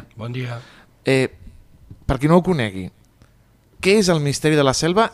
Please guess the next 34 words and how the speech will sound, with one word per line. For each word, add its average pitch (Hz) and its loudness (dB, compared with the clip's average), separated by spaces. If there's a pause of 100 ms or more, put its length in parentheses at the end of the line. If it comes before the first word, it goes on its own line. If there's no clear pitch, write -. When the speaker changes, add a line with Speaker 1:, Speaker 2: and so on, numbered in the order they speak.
Speaker 2:
i 165 -2
què 180 -4
representa 175 0
per 135 4
Valtros 131 0
el, 117 0
el 120 -2
misteri 120 -4
de 117 -2
la 117 -4
selva? 90 -8 (100)
Eh, 98 -8 (400)
comencem 123 -4
pel 123 0
Francesc. 107 -12 (680)
Speaker 1:
Bé, 127 -8 (180)
el 113 -6
misteri 127 -6
de 135 -2
la 139 -2
selva, 139 -2
eh, 117 -6
pot 117 -10
ser 123 -8
moltes 117 -8
coses. 107 -8
Pot - -16
ser 117 -6
tradició, 131 -4
pot 107 -14
ser 117 -4 (580)
fe, 135 -2
pot - -10
ser, 120 -4